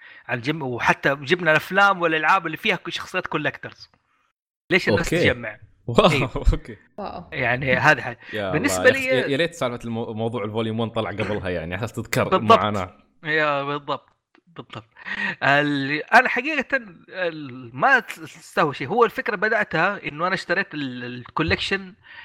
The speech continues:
Speaker 1: تبع مارفل، الفيز ون.
Speaker 2: أوكي.
Speaker 1: شكله لطيف وحلو واشتريته. تمام؟ يعني
Speaker 2: أوكي.
Speaker 1: أنا دائمًا وقت ما أشتري الكوليكتر أشتري بيش؟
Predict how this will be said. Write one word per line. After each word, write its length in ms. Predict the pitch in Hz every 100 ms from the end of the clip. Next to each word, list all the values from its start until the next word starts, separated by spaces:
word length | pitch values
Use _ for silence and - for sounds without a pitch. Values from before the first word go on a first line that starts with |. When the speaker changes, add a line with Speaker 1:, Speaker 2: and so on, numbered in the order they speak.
| - -
Speaker 1:
تبع 800 | 156 151 120 113 110 107 110 123
مارفل، 460 | 131 151 127 120 - _ _ _ _ _ _ _ _ _ _ _
الفيز 560 | 123 117 - - 170 131
ون. 200 | 143 120 _ _ _ _ _ _ _ _ _ _ -
Speaker 2:
أوكي. 220 | 107 -
Speaker 1:
شكله 320 | 104 170 147
لطيف 480 | 143 - 131 170 -
وحلو 420 | 143 127 123 185
واشتريته. 560 | 311 - 415 349 254 240 - _ _ _ _ _ _ _ _
تمام؟ 320 | 135 123 143 226 _ - - -
يعني 160 | 127 165
Speaker 2:
أوكي. 120 | 185
Speaker 1:
أنا 80 | 202
دائمًا 120 | 190
وقت 260 | 190 -
ما 60 | 180
أشتري 280 | 165 208 190
الكوليكتر 800 | 147 165 160 185 - 220 196 151
أشتري 360 | - - 185
بيش؟ 460 | 143 156 196 -